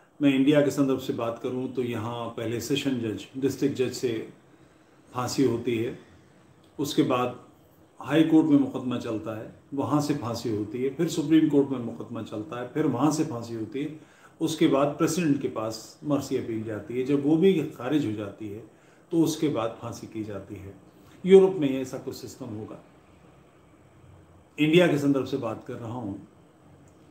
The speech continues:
जो जल्लाद मारता है, उसे मालूम है कि जिस शख्स को मार रहा है, उससे उसकी personal anonymity नहीं है, मगर उसने society के लिए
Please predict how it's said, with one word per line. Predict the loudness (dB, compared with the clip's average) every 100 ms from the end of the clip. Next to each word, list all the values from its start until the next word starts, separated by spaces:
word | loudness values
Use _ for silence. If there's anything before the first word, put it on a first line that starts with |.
| -6
जो | 0
जल्लाद | 6 8 8 8 6
मारता | 2 2 2 0
है, | 0 -6 -12 -20 _ _ _ _ _ _ _ -8
उसे | 0 4
मालूम | 6 6 6
है | 6 6
कि | 4
जिस | 0 -2 -6 -14
शख्स | -8 -6 -6
को | -4 -2
मार | 0 2
रहा | 2
है, | 0
उससे | 0 -2
उसकी | -4 -2
personal | -2 -2 -2 -2
anonymity | -2 -6 -2 0
नहीं | 2 2
है, | -2 -8 -20 -20 -6 2
मगर | 4 4
उसने | 4 -2 0 0 0
society | -2 0 4 4 4 0
के | -2
लिए | -6 -6 -8